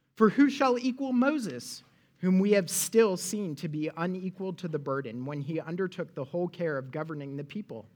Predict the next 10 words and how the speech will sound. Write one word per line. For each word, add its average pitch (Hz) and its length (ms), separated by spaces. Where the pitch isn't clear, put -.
Let 175 400
then 170 320
God's 156 320
servants 139 800
learn 180 400
to 185 120
measure 180 440
carefully 196 580
their 175 180
powers, 131 640